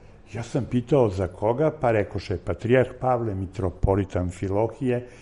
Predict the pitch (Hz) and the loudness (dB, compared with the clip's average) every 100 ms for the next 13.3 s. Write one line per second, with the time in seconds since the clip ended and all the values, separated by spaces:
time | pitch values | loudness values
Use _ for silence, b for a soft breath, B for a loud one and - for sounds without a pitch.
0 | B B B 87 104 101 104 107 98 98 | B B B 2 4 4 4 4 6 6
1 | 92 - 98 90 87 101 127 156 151 131 | 4 0 0 0 0 0 2 2 0 -2
2 | B B B - 104 113 - 107 92 98 | B B B -6 0 0 0 -4 -2 0
3 | 92 92 87 92 127 107 147 113 117 117 | 2 0 0 -2 -2 0 2 4 4 4
4 | 120 113 95 113 - 101 92 - 160 165 | 4 2 2 0 -2 -8 -6 -2 -2 0
5 | 190 180 - B B B - 147 165 - | -2 -2 -4 B B B -4 0 0 0
6 | 131 117 117 120 113 127 120 95 101 90 | 0 2 2 0 0 0 0 4 4 2
7 | - 85 - - b b b b b b | -4 -12 -14 -20 b b b b b b
8 | - - - - - 107 123 139 160 135 | -20 -20 -20 -20 -12 -4 -2 0 0 4
9 | 139 127 139 - 120 120 127 110 104 - | 6 6 6 4 0 0 0 -2 -4 -4
10 | 98 90 87 92 98 90 - 92 90 - | -4 -2 -2 0 0 0 -6 -8 -8 -4
11 | 113 107 104 - 98 - 92 - 98 92 | -4 -2 -2 -2 -4 -2 -4 -2 0 0
12 | 82 92 - 95 95 - 98 92 82 92 | 0 -2 -2 -2 -4 -2 0 0 0 0
13 | 90 90 | 0 -2